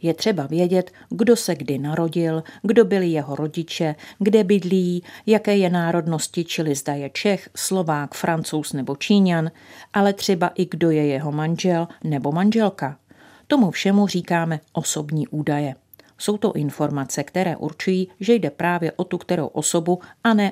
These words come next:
o někoho jiného. Osobní údaje potřebují například policisté, když po někom pátrají.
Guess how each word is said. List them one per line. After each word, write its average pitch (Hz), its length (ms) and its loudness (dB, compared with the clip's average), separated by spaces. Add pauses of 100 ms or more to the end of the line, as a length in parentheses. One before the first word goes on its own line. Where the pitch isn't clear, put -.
o 170 100 -4
někoho 151 380 -2
jiného. 135 580 -4 (420)
Osobní 202 500 2
údaje 156 380 -2
potřebují 208 560 -2
například 190 540 -4
policisté, 170 680 -4
když 160 200 -4
po 160 140 -6
někom 160 360 -4
pátrají. 143 640 -6